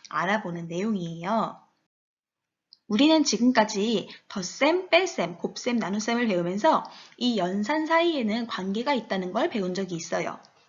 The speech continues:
예를 들어서 칠 더하기 이는 구라는 덧셈식이 있을 때 이것과 관계 있는 뺄셈식을 만들고 싶으면 구 빼기 칠은 이, 이렇게 바꿀 수 있습니다. 이것 말고 또 만들 수 있는 뺄셈식이 뭐가 있을까요?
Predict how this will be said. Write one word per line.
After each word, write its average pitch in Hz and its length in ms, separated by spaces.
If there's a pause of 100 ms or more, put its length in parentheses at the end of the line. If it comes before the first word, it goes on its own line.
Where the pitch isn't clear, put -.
(200)
예를 262 280
들어서 175 520 (540)
칠 392 260
더하기 339 380
이는 202 240
구라는 196 720
덧셈식이 247 580
있을 175 300
때 - 260 (360)
이것과 233 420
관계 208 400
있는 294 380
뺄셈식을 349 640
만들고 190 420
싶으면 240 500 (720)
구 202 300
빼기 214 260
칠은 240 420 (180)
이, 170 260 (160)
이렇게 302 760
바꿀 196 320
수 277 380 (120)
있습니다. 185 760 (300)
이것 311 200
말고 208 380
또 403 160
만들 202 280
수 220 140
있는 202 180
뺄셈식이 233 520
뭐가 202 240
있을까요? - 580